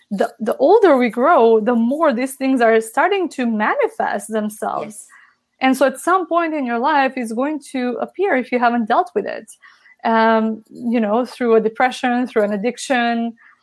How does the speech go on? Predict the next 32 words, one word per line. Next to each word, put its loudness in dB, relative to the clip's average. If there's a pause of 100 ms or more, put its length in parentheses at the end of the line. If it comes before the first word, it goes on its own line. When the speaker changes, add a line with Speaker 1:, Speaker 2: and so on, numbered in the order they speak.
(340)
Speaker 1:
Um, -2 (1160)
and -2
this 0
is -4
because -2
you, 2
you -4
can't -2 (160)
deal -2
with 2
it -4
anymore. -2
It's -2
like 0
there 4
is, -2 (220)
you, 0
you 4
may 6
be 6
successful 2
in -2
life, 2
you -2
know, -2
you -2
may 0
be 0
even -2
successful -2
at -6
work, 0